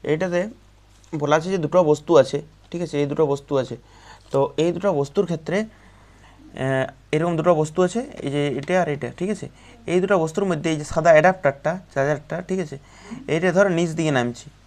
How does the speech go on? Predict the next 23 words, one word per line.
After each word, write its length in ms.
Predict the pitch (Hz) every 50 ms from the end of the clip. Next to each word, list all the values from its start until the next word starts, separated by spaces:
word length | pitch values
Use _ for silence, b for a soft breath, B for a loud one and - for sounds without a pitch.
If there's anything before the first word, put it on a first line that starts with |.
| _ _ _ - _ _ - _ _ _ _ _ -
ধরলাম 320 | - 139 147 151 160 170 170 170
আমরা 120 | 175 175 180
এটা 100 | 180 190 175 165
নিচ 100 | 165 156 151
দিকে 120 | 156 147 143 135
নামছে। 220 | 123 123 120 - 127
যদি 120 | 143 147 190 202
এটা 100 | 190 202 185 180
নিচ 100 | 190 190 185
দিকে 120 | 202 196 202 190
নামে, 120 | 185 180 160
তাহলে 140 | 156 165 170
এটার 120 | 160 180 180
ক্ষেত্রে 180 | 190 190 - 180 143 139
ঘর্ষণ 220 | 143 147 147 185 185 180
কোন 100 | 185 190 190
দিকে 120 | 180 160 156
কাজ 100 | 147 131 131
করবে? 180 | 139 135 135 135 143 170
উপর 160 | 170 202 202 180
দিকে 140 | 185 196 202 196 202
কাজ 80 | 202 202 196
করবে। 220 | 214 208 196 170